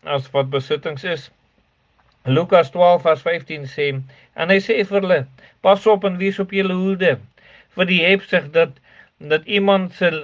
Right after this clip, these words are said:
want iemand se lewe bestaan nie uit die oorvloed van,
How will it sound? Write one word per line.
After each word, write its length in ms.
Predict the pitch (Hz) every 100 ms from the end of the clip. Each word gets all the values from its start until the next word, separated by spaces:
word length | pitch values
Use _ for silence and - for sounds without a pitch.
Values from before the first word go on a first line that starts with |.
| - 139 131 - _ - 139
want 320 | 143 185 185
iemand 320 | 202 196 190
se 140 | 175
lewe 640 | 156 123 131 180 160 120 90 _ _ _ _ _
bestaan 520 | 135 151 160 - 190 202
nie 120 | 202
uit 60 | 185
die 140 | 180
oorvloed 420 | 196 196 - 175
van, 200 | 175 160